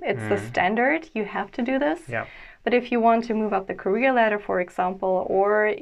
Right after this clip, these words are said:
Speaker 1: if you want to change companies, if you
Speaker 2: Mm-hmm.
Speaker 1: want to change industries, you also have to be visible.
Speaker 2: Right.
Speaker 1: Um,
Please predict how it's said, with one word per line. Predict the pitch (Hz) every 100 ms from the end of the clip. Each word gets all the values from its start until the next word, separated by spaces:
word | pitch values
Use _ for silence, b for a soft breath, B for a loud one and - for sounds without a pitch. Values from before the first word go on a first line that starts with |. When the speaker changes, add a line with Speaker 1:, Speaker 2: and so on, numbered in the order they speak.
| 208
Speaker 1:
if | -
you | 208
want | 196 202 196 196 -
to | 202 196 190
change | 196 - 196 190 190 190
companies, | - 269 320 294 214 180 190 -
if | 196
you | 208
Speaker 2:
Mm-hmm. | 190
Speaker 1:
want | 190 202
to | 196
change | - 196 196
industries, | 254 269 269 - 196 190 190 B B B B B B -
you | 214 220 -
also | 202 226 233 240
have | 220 202 190
to | - 196
be | 196
visible. | 214 - 240 - - 202 - b b b 117
Speaker 2:
Right. | 113 - _ -
Speaker 1:
Um, | 208 202 196 190 190 190